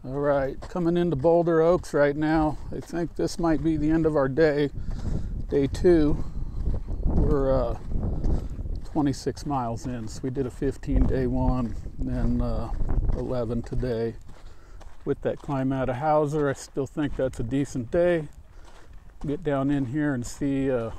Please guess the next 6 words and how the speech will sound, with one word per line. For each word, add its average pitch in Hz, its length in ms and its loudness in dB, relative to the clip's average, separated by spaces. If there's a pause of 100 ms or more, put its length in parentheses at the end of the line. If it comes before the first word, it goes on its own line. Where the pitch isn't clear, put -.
(120)
what 143 180 -6
the 143 100 -2
accommodations 139 960 -2
are. 117 300 -4 (1200)
And, 120 280 -8
uh, 113 260 -2